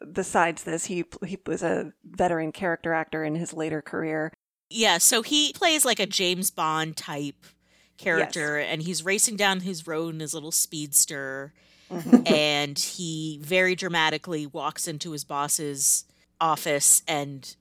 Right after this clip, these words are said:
Speaker 2: resigns, throws an envelope down. You don't know why he resigns. And then he goes back to his house,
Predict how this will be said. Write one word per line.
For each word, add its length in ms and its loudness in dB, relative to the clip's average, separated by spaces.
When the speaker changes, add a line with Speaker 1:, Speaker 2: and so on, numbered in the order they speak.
Speaker 2:
resigns, 1040 0
throws 340 0
an 80 -2
envelope 440 -4
down. 480 -4
You 100 -12
don't 240 4
know 140 0
why 240 2
he 160 -6
resigns. 920 -6
And 100 -2
then 80 -2
he 60 -2
goes 240 0
back 240 0
to 100 -8
his 120 -8
house, 720 -2